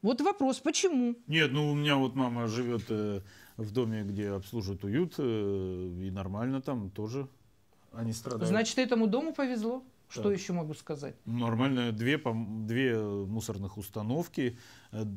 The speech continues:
Speaker 2: четыре, четыре, коробка, четыре дома, и вот две мусорных установки каждое утро вывозят, там всё нормально.
Speaker 1: Ну, у нас возится вообще без, без вопроса. И крупногабарит, и ежедневный мусор
Speaker 2: Не,
Speaker 1: уже.
Speaker 2: ну тут, видите, тут, э, винить управляющей компании, может, и не стоит, тут больше надо с, с жителями работать.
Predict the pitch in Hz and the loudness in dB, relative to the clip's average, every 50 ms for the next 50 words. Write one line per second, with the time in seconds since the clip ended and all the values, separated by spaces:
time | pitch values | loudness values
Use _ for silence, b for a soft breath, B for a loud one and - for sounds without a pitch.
0 | 95 - - - - 151 135 117 113 107 104 104 98 101 98 - - - - 123 | -6 -6 -6 -2 0 2 2 2 2 0 -2 -2 -2 -4 -4 -6 -6 -2 0 0
1 | 117 101 - 165 160 151 113 - - 101 - - - 131 110 101 92 101 131 151 | 0 2 2 2 2 2 0 -2 -6 -6 -4 -2 -2 0 -2 0 0 0 0 0
2 | 180 190 175 120 110 113 - - - 107 104 104 107 101 95 113 110 107 107 98 | 0 0 -2 -4 -4 -6 -10 -8 -6 -6 -4 -4 -4 -2 -2 -2 -2 -2 -4 -6
3 | - 117 101 101 101 - - 95 - - 110 120 156 - - - - 110 101 95 | -6 -6 -6 -6 -6 -8 -10 -12 -8 -6 -4 -4 -4 -6 -8 -10 -6 -6 -4 -4
4 | 92 101 98 98 98 - 98 92 92 92 92 104 127 151 170 175 - - 139 117 | -4 -4 -4 -4 -4 -6 -6 -4 -4 -4 -4 -4 -4 -4 -4 -6 -8 -6 -8 -8
5 | 113 - - 98 98 95 92 92 110 131 156 165 175 - B B B B B B | -8 -8 -10 -8 -8 -6 -6 -4 -4 -4 -4 -6 -8 -12 B B B B B B
6 | 277 339 359 359 370 330 - 285 269 302 277 262 240 247 254 220 226 208 - 226 | -4 -2 0 0 0 0 0 0 0 2 2 0 0 0 -2 -2 -2 -2 0 -2
7 | 196 165 170 160 156 160 165 185 175 175 196 180 - 180 165 151 - - - 156 | 0 0 -2 -2 -2 -2 -2 0 0 0 0 0 0 -2 -2 -2 -2 -2 -2 -2
8 | 156 - - 311 330 - 254 254 226 233 226 208 226 226 208 226 226 220 - - | -2 0 -2 -2 0 0 0 0 2 2 2 2 2 2 2 0 -2 -2 -2 -2
9 | 165 160 156 156 147 165 151 151 165 156 196 240 294 285 262 247 233 226 226 220 | -2 0 0 0 0 0 0 0 0 0 2 2 2 2 0 2 2 2 2 2
10 | 220 - 180 165 170 175 170 151 - 156 160 214 208 196 - 208 220 208 180 - | 0 0 -2 0 2 2 4 4 4 2 4 2 2 2 2 2 2 2 2 2
11 | 151 127 - 156 143 - 147 139 135 131 123 139 151 160 165 151 160 151 131 - | 0 0 0 -2 -2 -2 0 0 0 2 0 0 0 0 -2 -2 -2 -4 -2 0
12 | 147 147 151 147 139 - - - 143 131 127 - 147 147 139 139 135 139 139 127 | 0 2 2 0 0 -2 -2 -2 -2 -2 0 0 0 2 2 0 0 0 0 -2
13 | 127 123 - - 135 131 131 131 120 - - 185 185 165 131 107 - 127 117 110 | -2 -2 -2 0 0 2 2 0 -2 -2 0 2 2 2 2 0 0 -4 -4 -4
14 | - 113 107 104 101 117 120 110 - - 117 117 117 107 107 113 110 110 104 98 | -4 -4 -4 -2 -2 -2 -2 -2 -2 -2 -2 -2 0 0 0 0 0 0 -2 -4
15 | - 107 101 110 113 110 110 151 180 - - 123 101 98 98 95 92 90 90 87 | -6 -8 -6 -4 -2 -2 -2 -2 -4 -4 -6 -6 -4 -4 -6 -6 -8 -8 -8 -10
16 | 82 - 87 | -10 -12 -14